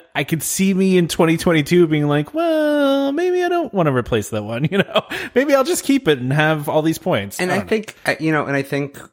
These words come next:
Speaker 2: for you, that's not a bad thing. You're at a time where, you know, your daughter is going to start loving Disney. And to have those extra points to make those
Speaker 1: Absolutely.
Speaker 2: extra trips might be great right now. And then if you decide in the future you wanna get rid of the other one,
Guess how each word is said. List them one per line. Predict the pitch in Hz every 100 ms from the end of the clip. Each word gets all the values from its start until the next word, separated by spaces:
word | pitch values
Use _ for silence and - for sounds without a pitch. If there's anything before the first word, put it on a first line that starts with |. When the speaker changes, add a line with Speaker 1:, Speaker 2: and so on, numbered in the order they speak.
| -
Speaker 2:
for | - 117
you, | 113 117 175 185
that's | 113 -
not | 135 151
a | 156
bad | - 123 120
thing. | - 147 98
You're | 95 -
at | 123
a | 151
time | - - - 117 110 98 90
where, | 90 85 87 -
you | 92
know, | 87
your | 82 82
daughter | 76 - 87 90 90
is | 87
going | 85 82
to | 85
start | - - 80 67
loving | 76 78 78 92 98 - -
Disney. | 90 104 131 135 _ - - -
And | 95 87
to |
have | - - 131
those | 127 95
extra | 110 - 95
points | 104 95
to | 95
make | 90
those | 95 92
Speaker 1:
Absolutely. | 90
Speaker 2:
extra | 92
trips | 90 127 - - 92
might | 98 101
be | 104
great | - 82 101 123 98
right | 90 90
now. | 98 101 87 -
And | 104
then | 117
if | 117
you | 120
decide | 117 127
in | 117
the | 117
future | - 180 160
you | 95
wanna | 90
get | 90 71
rid | 92
of | 82
the |
other | 90 113
one, | 120